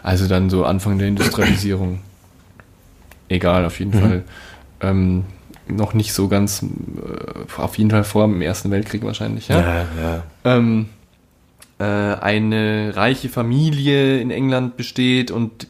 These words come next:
Speaker 1: deren Tochter wurde scheinbar entführt und der, ähm, Sohn, äh, der erwachsene Sohn, der, der scheinbar irgendwie, der hat irgendwie Probleme, der hat scheinbar irgendwelche Traumata oder sowas, ähm, opiumabhängig, kehrt nach Hause, äh,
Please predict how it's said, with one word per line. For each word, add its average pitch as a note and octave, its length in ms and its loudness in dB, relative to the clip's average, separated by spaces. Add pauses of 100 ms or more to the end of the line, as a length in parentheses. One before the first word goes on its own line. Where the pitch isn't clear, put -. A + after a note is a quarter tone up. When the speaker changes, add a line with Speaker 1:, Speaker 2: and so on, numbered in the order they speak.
Speaker 1:
deren A#2+ 280 2
Tochter A#2 440 0
wurde G#2+ 280 0
scheinbar G#2 380 -2
entführt F3 520 0 (400)
und C3+ 360 0
der, A2+ 400 0 (100)
ähm, A2 560 0
Sohn, F#3+ 560 4 (460)
äh, G#2+ 80 -6
der - 240 -4
erwachsene B2 460 0
Sohn, B2 500 2
der, G#2 260 -2
der G#2+ 280 0 (160)
scheinbar A2 380 0
irgendwie, G#2 200 0
der G#2 100 0
hat G#2 120 -2
irgendwie G2+ 200 0
Probleme, A2 480 2
der A2 80 2
hat G#2 220 -4
scheinbar G#2 280 0
irgendwelche G#2 220 -2
Traumata A2+ 640 0
oder A2+ 120 -2
sowas, A2 520 -4
ähm, G2+ 480 -2 (260)
opiumabhängig, G#2+ 880 0 (380)
kehrt G#2+ 320 2
nach G#2+ 280 0
Hause, A2+ 600 2 (520)
äh, F#2+ 360 2